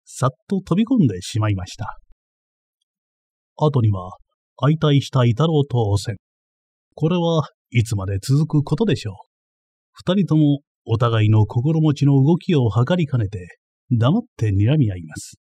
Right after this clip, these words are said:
ちょうどその時、主人の吉兵衛、用心棒らしいのを二、三人連れて、どかどかと入ってきました。お父さん、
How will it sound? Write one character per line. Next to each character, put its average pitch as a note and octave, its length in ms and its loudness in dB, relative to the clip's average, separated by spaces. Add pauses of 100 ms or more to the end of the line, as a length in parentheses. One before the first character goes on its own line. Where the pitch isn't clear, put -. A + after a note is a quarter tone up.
(1300)
ち - 120 -2
ょ G3 80 2
う A3+ 40 0
ど G#3+ 120 2
そ - 160 -2
の D#3+ 80 4
時、 A2+ 440 -2 (320)
主 - 200 0
人 G3 240 2
の D3+ 140 2
吉 - 240 -6
兵 G#2 60 -2
衛、 F2+ 120 -12 (480)
用 A2 200 0
心 B2+ 200 2
棒 A#2+ 220 4
ら A#2 100 2
し C3+ 180 2
い A2+ 40 2
の G#2 100 -2
を F#2 280 -12
二、 C3 100 4
三 F#3 240 2
人 D#3+ 140 4
連 B2 280 0
れ G2 40 -4
て、 G2+ 180 -10 (440)
ど A#2 120 2
か A#2+ 100 0
ど G#2 100 2
か G2 140 -4
と G2 160 -6 (200)
入 F#3 160 0
っ - 20 -14 (100)
て G#2+ 140 -2
き - 100 -10
ま A2 80 -2
し - 100 -12
た。 - 120 -14 (2000)
お A#3 60 -2
父 - 140 -10
さ - 180 -10
ん、 - 20 -12